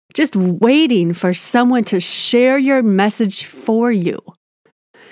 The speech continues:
And for all of us who maybe aren't familiar with this game, this is where children would sit around in a circle cross-legged.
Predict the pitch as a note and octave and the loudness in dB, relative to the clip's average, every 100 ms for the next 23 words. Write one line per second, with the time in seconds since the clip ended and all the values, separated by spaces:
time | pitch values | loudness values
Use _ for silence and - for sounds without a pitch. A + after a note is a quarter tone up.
0 | - _ - G#3+ A3 G#3+ - _ - C4+ | -20 _ -2 2 2 0 -4 _ -4 -2
1 | C#4 C4 C#4+ D4+ C4+ C4+ - - G#3+ G#3 | 0 0 2 2 2 0 -4 -4 0 2
2 | G3+ F#3 - G3+ G3+ G3 - G3 F#3 - | 0 -2 -2 0 0 0 0 -2 -2 -8
3 | - F#3+ F#3 F#3 F#3 F#3+ F#3 - F3 F3 | -2 0 0 0 -2 -2 -4 -2 0 0
4 | F3 - - A#3 A3 A#3 G3+ G3+ F#3+ F#3+ | -4 -12 -10 -6 -2 -2 2 2 2 0
5 | - _ _ _ _ - - D4+ D4+ A3+ | -6 _ _ _ _ -14 -4 -2 0 0
6 | G3 F#3+ F3+ - G#3+ A3 A3+ G3+ G3 G3 | 0 0 -2 -2 0 0 0 2 0 0
7 | G#3 G#3+ G#3 - B3+ B3 G#3+ G3+ G#3 F#3 | 0 0 -2 -2 0 0 0 0 0 0
8 | - G3 F#3 F3+ F3 | 0 -2 0 0 -2